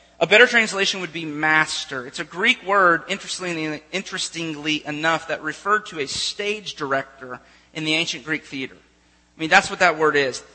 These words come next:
didaskalos. It, it's an interesting metaphor. I was thinking, you know, a stage director is the one who originally has a vision for the production. He gets in his mind what he wants it to be. He picks the cast,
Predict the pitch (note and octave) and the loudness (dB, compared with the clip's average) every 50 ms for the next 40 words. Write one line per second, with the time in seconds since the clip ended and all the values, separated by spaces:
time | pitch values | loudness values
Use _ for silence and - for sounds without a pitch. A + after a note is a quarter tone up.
0 | - - F3 D#3 F3 F3 F3+ F3+ - - - - D#3+ C#3 C3 B2 A2 A2+ A#2 - | -6 -6 -2 6 8 8 10 8 8 4 -2 -4 -4 -2 -2 -4 -4 -4 -10 -12
1 | - - - - - - _ _ - F#3 F#3+ F#3+ F#3+ - G3 G#3+ B3+ B3 C4+ A#3+ | -12 -12 -12 -16 -20 -20 _ _ 0 0 2 2 0 2 2 2 2 2 -2 -4
2 | - A3 G3 F#3 E3+ F3 F#3+ G#3 G3 - - D#3 C#3 B2 B2 C3 C3 - - - | -2 -2 -2 2 4 6 6 6 4 0 -4 -2 2 4 4 4 2 0 -6 -6
3 | - - - C#3+ C3+ C3 D#3 E3 E3 D3+ D3 - - A3 G#3+ B3 B3+ - - G#3+ | -8 -8 -6 -8 -6 -2 0 0 0 0 0 0 2 4 4 4 2 0 4 4
4 | F#3 F3+ - - F#3+ F3 - F#3 E3+ E3 E3+ F3 E3+ E3 E3+ D#3+ D#3 D#3 D3+ - | 4 4 4 0 -6 -6 -6 -6 0 2 2 2 2 0 -2 -2 -2 -2 -4 -4
5 | D#3 D#3 F3+ G3 G#3+ A#3 A3+ A3 G3+ F#3+ F#3 E3+ D#3+ C3+ C#3 D3+ D3+ F3+ G#3 - | -2 -2 -2 -2 -2 -2 -2 -2 0 -2 -2 -4 -4 -4 -4 -4 -4 -4 -6 -6
6 | A#3 A3 A3+ - A3+ E3 D3 C3 - - - F3 F3 G#3+ A#3+ - - - - - | -6 -6 -4 -4 0 2 2 2 2 -2 -6 -6 -6 -6 -8 -16 -20 -20 -20 -20
7 | - - _ _ _ - F#3+ G3 F#3+ E3 - - A3 A3 - - G3+ G#3 G3+ G3 | -20 -20 _ _ _ -8 -6 -6 -6 -6 -2 -2 -2 -2 -2 -4 -2 -2 0 -2
8 | F#3 D3+ D3 E3 E3 E3 E3 F3 F#3 G#3 G#3+ A3 A3+ G#3+ G#3 - - - F3+ F3 | -2 -4 -4 -4 0 2 4 6 8 8 6 6 2 -2 -4 -8 0 0 0 0
9 | F3+ F#3 F#3+ E3+ F3+ F3+ F3+ - G#3+ - - D#3+ - D3+ D3 D3 D3 E3 D#3+ - | 0 -6 -6 -4 -4 -4 -4 -4 -10 -12 -14 -8 -4 -2 -2 -2 -4 -8 -14 -12
10 | - - G#3+ A3+ - - - - A#3+ - - E3+ D3 C#3+ C#3 D3 C#3+ - - - | 0 4 4 4 4 2 -4 -6 -6 -6 -4 -2 0 2 2 0 0 -2 -8 -10